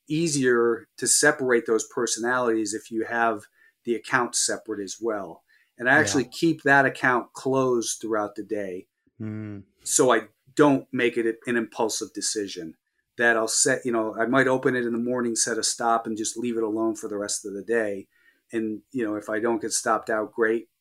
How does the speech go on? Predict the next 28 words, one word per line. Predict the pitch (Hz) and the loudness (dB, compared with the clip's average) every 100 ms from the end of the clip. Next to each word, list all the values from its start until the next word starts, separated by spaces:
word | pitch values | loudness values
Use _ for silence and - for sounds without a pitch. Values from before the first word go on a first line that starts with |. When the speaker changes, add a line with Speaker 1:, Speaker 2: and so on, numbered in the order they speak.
| - | -12
Speaker 1:
Um, | 107 104 98 98 - _ _ _ _ - | -8 -6 -6 -10 -14 _ _ _ _ -8
so | 120 110 101 98 _ _ _ _ _ - | -4 -2 -2 -6 _ _ _ _ _ -8
I, | 123 - | -8 -2
I'm | 139 | 2
Speaker 2:
Yeah. | 135 | 6
Speaker 1:
working | 143 - 113 104 | 6 4 -6 -6
there. | 98 92 | -6 -6
Yes. | 107 107 - - - _ _ - - - - | -4 -4 -4 -8 -10 _ _ -20 -20 -12 0
Speaker 2:
Yeah. | 165 131 110 | 4 4 0
Yeah. | - 135 110 110 | 0 2 2 -2
You | 131 147 | -2 -2
and | 135 | 0
me | 123 | -2
both. | 120 127 120 | 2 2 2
I | 127 | -2
mean, | 123 123 | -2 0
I, | 120 127 _ | -2 -4 _
I | - 131 | -2 4
like | 135 143 | 4 6
the | 139 | 6
idea | 127 127 | 6 6
of | 120 | 4
not | 120 120 | 4 2
keeping | - 123 117 | 2 0 2
that | 113 | 2
account | 110 127 113 113 | 2 2 0 2
open, | 113 110 113 123 139 - | 0 0 -2 -2 -4 -2
um, | 123 113 107 104 104 104 104 | 0 2 2 0 -2 -8 -12